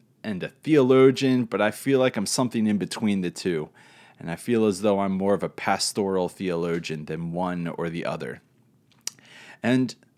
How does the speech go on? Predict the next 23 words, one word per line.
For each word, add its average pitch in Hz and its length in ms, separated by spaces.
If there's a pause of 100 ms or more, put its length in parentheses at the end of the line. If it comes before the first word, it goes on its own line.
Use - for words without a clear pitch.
(500)
the 117 80
phrase 180 340
"begin 135 360
again" 117 420
has, 101 400 (200)
has 95 760 (220)
sunk - 600 (200)
into 101 360
me 80 400 (680)
for 85 140
quite 98 300
a 82 40
bit 82 300
now. 73 360 (1300)
I've 101 220 (100)
always 139 480
enjoyed 98 580
the 95 120
writings 104 580
of 92 140
the 95 100
mystics 104 720
and, 85 260